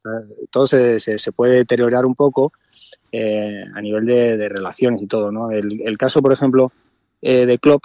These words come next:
que ha sido para mí un grandísimo entrenador y un, un ciclo en el Liverpool que ha sido histórico, ha hecho historia. Él tenía muy buena, o daba la sensación, ¿no? Muy buena relación con los jugadores, los jugadores siempre estaban a muerte con él,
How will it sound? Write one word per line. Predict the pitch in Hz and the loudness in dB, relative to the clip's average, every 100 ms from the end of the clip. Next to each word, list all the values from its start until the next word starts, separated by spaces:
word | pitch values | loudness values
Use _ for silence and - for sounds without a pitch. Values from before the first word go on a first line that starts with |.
| - | -2
que | 113 | -2
ha | 113 | 0
sido | 120 | 0
para | 117 113 | 0 -2
mí | 117 | -2
un | 117 117 110 113 | -2 -4 -6 -10
grandísimo | 120 113 117 117 120 | -6 -2 -2 -2 -4
entrenador | 113 113 117 113 | -4 -2 0 2
y | 113 | 0
un, | 113 110 117 _ _ | -2 -8 -12 _ _
un | - 113 | -8 0
ciclo | 127 120 120 | 2 4 2
en | 113 | 4
el | |
Liverpool | 113 120 113 110 | 4 4 2 -2
que | 104 | -2
ha | |
sido | - 113 | -2 -2
histórico, | - 127 120 | 2 4 4
ha | 113 | 2
hecho | 120 | -2
historia. | - 120 117 - - - _ _ _ - | 0 -2 -2 -8 -18 -20 _ _ _ -10
Él | 131 | -2
tenía | 139 143 | 4 6
muy | 147 | 8
buena, | 143 147 139 131 - - | 8 6 4 0 -6 -14
o | 92 110 98 | -8 -8 -4
daba | 117 | -2
la | 123 | -2
sensación, | 120 110 143 127 | -2 0 4 4
¿no? | |
Muy | 139 131 | 4 4
buena | 131 123 | 4 4
relación | 117 - 127 | 0 0 -2
con | |
los | 117 | -2
jugadores, | - 113 131 131 | 0 4 4 4
los | 120 | 2
jugadores | 117 120 | -2 -2
siempre | 120 117 | -4 -10
estaban | - 120 | -8 -8
a | |
muerte | 117 117 | -8 -8
con | 113 | -8
él, | 131 | -8